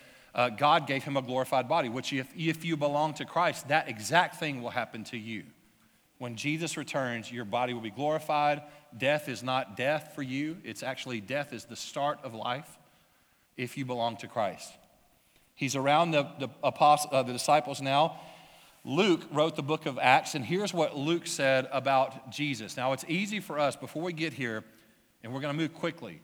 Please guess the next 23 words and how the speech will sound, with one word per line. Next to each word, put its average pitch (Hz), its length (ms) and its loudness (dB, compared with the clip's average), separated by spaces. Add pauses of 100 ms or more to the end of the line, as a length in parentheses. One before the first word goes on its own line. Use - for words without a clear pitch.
(460)
but 143 220 -2
it's 135 140 -6
easy 208 320 -2
for 190 160 -4
us 156 120 -2
to 147 120 -6
think 123 280 -6
the 113 120 -10
resurrection 160 640 -2
happened, 123 560 -2
God 151 260 2
accomplished 170 540 -4
the 151 60 -6
work 135 260 -4
that 123 120 -8
he 131 140 -8
set 147 240 -6
out 139 160 0
to 135 80 -12
do, 120 220 -4 (420)
which 143 220 -4
is 143 120 -2
true. 131 400 -2